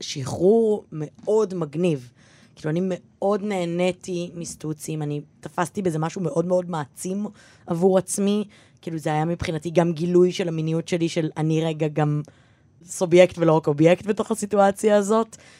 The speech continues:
לתת פחות חשיבות למי ש-, לפרטנר שנמצא מולי, ויותר חשיבות לעצמי בתוך הסיטואציה, שאולי לפעמים יצא לי קצת מזלזל, ולא תמיד, אה, מתחשב, או נחמד כל כך לאנשים שהייתי איתם, אבל כן, מבחינתי זה נתן לי משהו נורא משחרר ב-,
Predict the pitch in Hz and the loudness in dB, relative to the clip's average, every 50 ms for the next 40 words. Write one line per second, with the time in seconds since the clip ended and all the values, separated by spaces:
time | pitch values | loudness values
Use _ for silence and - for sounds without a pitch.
0 | _ _ _ - 190 180 - 233 220 - - 196 - - 208 196 - - 208 - | _ _ _ 2 2 4 4 4 0 0 -2 -4 -2 0 0 0 0 -4 -6 -4
1 | - 180 147 143 165 175 175 - - - - 165 165 170 170 160 - 185 - 180 | -4 -4 -2 2 4 2 2 2 -2 -10 -6 -4 -2 0 0 -2 -2 -4 -4 -4
2 | 165 - - 180 170 175 185 180 165 185 165 151 147 - 170 160 160 160 196 277 | 0 4 4 4 4 4 0 -4 -4 -2 -2 -4 -4 -4 -4 -4 -2 0 0 2
3 | 285 214 175 156 - 180 170 - 180 - 175 160 165 170 175 170 151 - - - | 2 2 2 2 2 2 0 0 -4 -8 -6 -6 -6 -4 -4 -6 -6 -6 -6 -6
4 | 180 175 165 151 - - - - - _ - 170 151 170 - 165 - - 147 - | -4 -4 -4 -6 -10 -16 -20 -20 -20 _ -4 0 0 0 0 -2 -6 -10 -6 -2
5 | 170 190 220 - - 339 - - - - - - 196 196 - - 196 214 208 214 | -2 -2 0 0 -2 0 0 0 0 -2 -2 -8 -8 -8 -6 -2 0 0 2 2
6 | 214 - - 175 170 170 165 - 165 156 170 - - 156 - 160 151 147 156 151 | 0 0 -2 -2 -2 -2 -4 -4 -4 -4 -6 -6 -8 -10 -8 -8 -8 -6 -6 -6
7 | 156 165 240 269 269 190 165 156 165 156 - 170 156 156 160 147 160 160 156 147 | -2 0 0 0 0 0 -2 -2 -2 -2 -2 -2 -2 -2 -2 -2 -2 -2 -4 -4
8 | - - - - - _ _ - 160 151 - - - 147 - - 277 302 294 262 | -6 -12 -20 -20 -20 _ _ -8 -8 -8 -8 -6 -8 -2 0 2 4 6 6 6
9 | 214 214 180 170 160 156 151 147 - _ _ _ _ _ _ - 160 156 - - | 4 4 2 2 2 2 0 -2 -4 _ _ _ _ _ _ -8 -8 -6 0 4
10 | 214 254 285 277 233 269 - 285 269 262 254 - 240 226 226 - - 226 220 196 | 8 8 8 8 6 4 4 6 6 6 6 4 4 4 4 2 0 2 2 4
11 | 202 202 202 - 226 220 202 240 226 240 269 247 320 320 302 - 269 226 220 214 | 4 2 0 0 0 2 6 6 8 8 6 6 6 6 6 6 4 2 2 2
12 | 175 170 175 - - 254 262 262 285 285 214 262 247 247 269 381 392 285 247 202 | 0 0 0 2 2 2 2 2 0 0 -2 -2 0 4 6 6 6 6 4 2
13 | 196 202 208 208 214 214 208 196 214 214 208 202 214 208 208 202 - - - - | 2 2 2 4 4 2 0 0 0 2 2 2 2 2 0 -2 -6 -6 -2 2
14 | 285 311 302 277 202 208 202 | 2 4 2 2 2 2 2